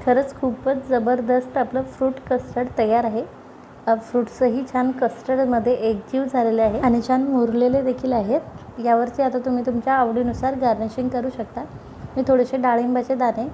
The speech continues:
ॲपलचे छोटे छोटे तुकडे आणि कट केलेले द्राक्ष यावरती घालून गार्निशिंग केलेलं आहे. काय सुरेख दिसतंय, तुम्ही पाहू शकाल.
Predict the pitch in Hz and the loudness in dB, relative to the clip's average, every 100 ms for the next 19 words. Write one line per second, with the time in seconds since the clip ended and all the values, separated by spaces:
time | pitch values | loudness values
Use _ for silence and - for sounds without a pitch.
0 | - 226 - 247 233 269 262 262 247 262 | -2 -2 2 2 2 0 -2 -2 -2 -2
1 | 269 262 254 247 320 240 247 254 269 262 | 0 -2 -2 -2 -2 -4 -4 0 0 0
2 | - 247 233 269 254 240 226 - 262 240 | 0 2 2 0 2 0 0 -2 2 2
3 | 214 214 254 247 226 254 262 220 220 220 | 2 0 -2 0 0 0 2 2 0 -4
4 | 240 247 220 214 202 220 - 247 247 - | -4 -2 -2 0 0 -2 -6 -6 -4 -2
5 | 226 233 247 233 214 226 226 247 254 240 | 0 0 -2 -6 -6 -4 -2 -2 0 2
6 | 214 214 214 208 247 | 0 -2 -6 -4 -4